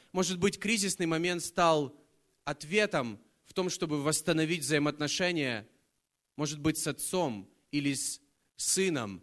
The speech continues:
которые были разрушены на протяжении многих лет. И я, я горжусь такими моментами. Я считаю, это такие же героические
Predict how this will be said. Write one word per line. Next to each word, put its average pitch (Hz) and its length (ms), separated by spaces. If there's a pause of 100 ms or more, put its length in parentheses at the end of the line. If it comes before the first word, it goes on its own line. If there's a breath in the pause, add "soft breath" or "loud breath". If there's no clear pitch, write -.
(180 soft breath)
которые 165 340
были 156 180
разрушены 151 520
на 143 120
протяжении 151 560
многих 143 440
лет. 180 320
И 151 60
я, 180 320 (480)
я 202 240
горжусь 160 480
такими 127 320
моментами. 117 540
Я 196 140
считаю, 190 420
это 170 180
такие 202 360
же 160 120
героические 156 840